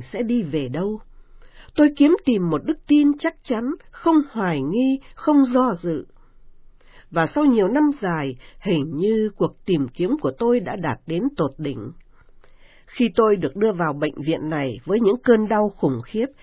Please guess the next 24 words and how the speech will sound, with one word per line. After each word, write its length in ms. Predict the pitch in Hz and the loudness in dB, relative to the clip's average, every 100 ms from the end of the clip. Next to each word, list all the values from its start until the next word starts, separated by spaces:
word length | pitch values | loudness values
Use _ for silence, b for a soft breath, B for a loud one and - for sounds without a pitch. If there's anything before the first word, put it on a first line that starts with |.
| b b b | b b b
các 120 | 233 | -6
y 220 | - 214 | -2 -4
tá 260 | 196 180 220 | -4 -4 -4
đã 80 | 208 - | -6 -4
tức 100 | 311 | -4
khắc 320 | - - 320 - | -4 -8 -8 -4
chạy 240 | 160 - | -4 -4
đi 240 | - 208 202 | -4 -2 2
lấy 160 | 190 247 | 4 4
morphine 600 | 254 208 - 240 214 202 156 | 2 0 -8 -4 -2 -2 -4
để 140 | 127 | -6
tiêm 280 | - 208 196 | 0 0 0
cho 140 | 196 180 | -6 -2
tôi 120 | 202 | -2
bớt 220 | 190 254 | -2 -4
đau. 340 | 196 180 170 - - - - - - - - | -6 -6 -8 -12 -18 -18 -20 -20 -20 -20 -6
Ngay 220 | 190 185 | 0 2
lúc 200 | 180 254 | 2 -2
đó, 360 | 180 156 160 220 B B B | -2 -4 -4 -8 B B B
tôi 140 | 254 254 | 2 4
đã 120 | - 269 | 2 0
hướng 220 | 254 240 349 254 | 6 6 6 6
nhìn 200 | 180 139 | 4 2
lên 340 | 123 190 233 | 0 2 2